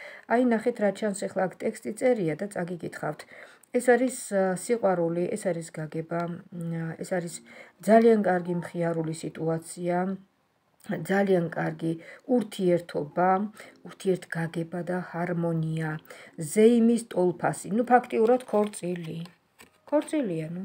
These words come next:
ქორწილია. აი ესე. ასე რომ, ჩემო კარგებო, მე მგონი, ხედავთ თქვენ, რომ გულხელდაკრეფილ ყოფნას, აი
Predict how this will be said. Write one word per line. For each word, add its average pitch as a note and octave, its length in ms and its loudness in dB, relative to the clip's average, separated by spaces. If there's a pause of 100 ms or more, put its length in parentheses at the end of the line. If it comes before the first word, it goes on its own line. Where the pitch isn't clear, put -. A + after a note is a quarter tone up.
(500)
ქორწილია. F3+ 520 -10 (340)
აი C4 200 -10
ესე. G3 300 -8 (1200)
ასე B3 220 -4
რომ, D3+ 100 -2
ჩემო F3+ 300 -6
კარგებო, F#3+ 480 -4
მე D#3+ 140 -6
მგონი, F#3+ 280 -6
ხედავთ E3 360 -4
თქვენ, E3+ 220 -6
რომ D3+ 160 -4 (460)
გულხელდაკრეფილ F#3 1200 4 (100)
ყოფნას, B3+ 680 4 (100)
აი F3 200 0